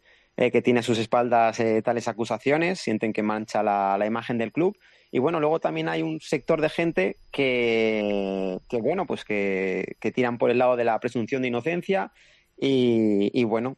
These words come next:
y, y que no le dan tanta importancia o tanto bombo a todo esto que se está, eh, comentando y que de hecho, pues están contentos, pues,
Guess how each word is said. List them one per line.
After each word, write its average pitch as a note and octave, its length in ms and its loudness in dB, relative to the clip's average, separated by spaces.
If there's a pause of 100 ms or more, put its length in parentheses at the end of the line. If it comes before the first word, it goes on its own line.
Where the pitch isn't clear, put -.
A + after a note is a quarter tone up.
y, G2 1120 -2
y A#2 140 0
que A#2+ 160 0
no B2 260 4
le B2 80 4
dan B2+ 220 0
tanta B2 260 0
importancia B2 580 0
o A2+ 40 -2
tanto A#2+ 320 0
bombo B2 260 0
a B2 60 0
todo G#2+ 180 -2
esto G#2+ 180 -6
que G#2+ 100 -4
se G#2+ 100 -6
está, G#2 440 -2
eh, G2+ 420 2
comentando A#2+ 580 -4
y D3 80 -4
que B2 80 -4
de G#2+ 80 0
hecho, A#2+ 160 -4
pues G#2+ 140 -6
están G#2+ 200 -6
contentos, A2 480 -2
pues, - 260 -4